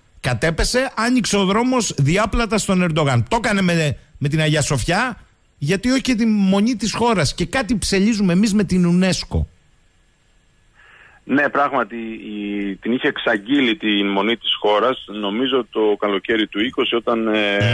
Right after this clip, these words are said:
Speaker 1: Μμμ.
Speaker 2: μετέτρεψε και την Αγία Σοφία σε τζαμί. Ε, και είναι, είναι απολύτως τραγικό. Τι να λέμε τώρα, έτσι, η Μονή της χώρας είναι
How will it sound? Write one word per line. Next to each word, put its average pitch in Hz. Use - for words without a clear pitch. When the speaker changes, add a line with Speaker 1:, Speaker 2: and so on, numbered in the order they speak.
Speaker 1:
Μμμ. 117
Speaker 2:
μετέτρεψε 117
και -
την 104
Αγία 101
Σοφία 92
σε 85
τζαμί. 90
Ε, -
και 113
είναι, 135
είναι 131
απολύτως 139
τραγικό. 117
Τι 156
να 143
λέμε 123
τώρα, 95
έτσι, 98
η 98
Μονή 98
της -
χώρας 113
είναι 110